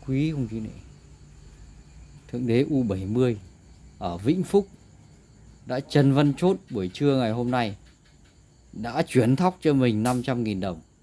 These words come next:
Mình đã có video test radio, đã có video test line in.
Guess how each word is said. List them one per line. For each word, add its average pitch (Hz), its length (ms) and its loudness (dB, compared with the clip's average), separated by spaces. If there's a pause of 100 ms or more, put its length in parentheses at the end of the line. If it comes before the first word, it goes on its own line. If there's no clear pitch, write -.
(1800)
Mình 123 240 2
đã 131 160 2
có 156 160 0
video 143 420 2
test 160 240 0
radio, 143 600 4 (880)
đã 135 120 -4
có 156 200 -2
video 139 400 2
test 160 260 -2
line 156 160 2
in. 151 200 4